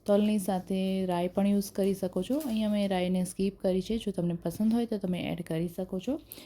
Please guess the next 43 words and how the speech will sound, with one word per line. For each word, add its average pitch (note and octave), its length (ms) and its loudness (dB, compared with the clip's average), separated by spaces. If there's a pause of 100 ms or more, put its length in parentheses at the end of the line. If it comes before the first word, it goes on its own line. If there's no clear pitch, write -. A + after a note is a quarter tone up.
(340)
અહીંયા G#3+ 180 4
વીસ G#3 300 4
મિનિટ G#3 220 0
થઈ A3+ 180 2
ગઈ B3+ 180 4
છે B3+ 200 2
અને F#3+ 240 2
સૂજી G3 280 0
પણ G#3+ 160 2
સારી F3+ 240 0
રીતે F3 220 0
ફૂલી G3 340 0
ગયો G3 280 2
છે. C4 200 0 (460)
તો F#3+ 600 2
આપણે F#3 320 0
એને F#3 220 2
ચેક G3+ 340 -2
કરી A3 220 4
લઈએ. A3+ 400 2 (400)
તો F#3 140 0
એની G#3+ 180 2
કન્સિસ્ટન્સી A3 800 2
સહેજ F#3 460 0
આપણને F3 680 -2
થીક G#3+ 240 0
લાગી F#3 300 2
રહી F#3 200 2
છે. B3 180 0
તો A3 180 0
હવે G3 240 2
આપણે A3 240 2
એમાં G3 180 2
થોડું F3 260 -2
પાણી F3 380 2
એડ A3 140 2
કરી G#3+ 260 0
દઈશું G#3+ 420 2 (540)
અને F3+ 180 2
કન્સિસ્ટન્સીને F#3 960 0
એડજસ્ટ F#3 360 -2
કરી G3+ 200 2
લઈએ. G3+ 340 2